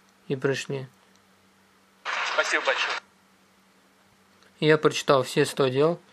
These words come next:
Speaker 1: но выделил несколько, подлинность которых могу лично я подтвердить или опровергнуть.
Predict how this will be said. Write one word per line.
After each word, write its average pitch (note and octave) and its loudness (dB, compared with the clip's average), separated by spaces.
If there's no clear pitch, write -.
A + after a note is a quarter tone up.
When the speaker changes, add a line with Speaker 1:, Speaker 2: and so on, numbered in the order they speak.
Speaker 1:
но C#3 0
выделил C#3+ 2
несколько, C#3 0
подлинность C3+ 2
которых D3+ 2
могу C#3 0
лично C3+ -4
я C3 0
подтвердить C3 -4
или C3+ -4
опровергнуть. C3 -4